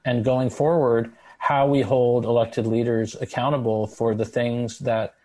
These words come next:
as citizens, and citizens are designers of democracy when democracy is working,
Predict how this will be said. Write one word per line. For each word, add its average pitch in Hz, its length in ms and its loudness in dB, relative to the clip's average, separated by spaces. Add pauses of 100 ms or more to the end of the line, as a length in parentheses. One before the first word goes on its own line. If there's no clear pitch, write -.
(300)
as 120 220 0
citizens, 127 640 0
and 110 200 0
citizens 147 520 0
are 131 220 4
designers 135 840 2
of 117 400 0 (420)
democracy 127 680 0
when 110 180 -2
democracy 123 580 -4
is 120 120 -4
working, 113 500 -6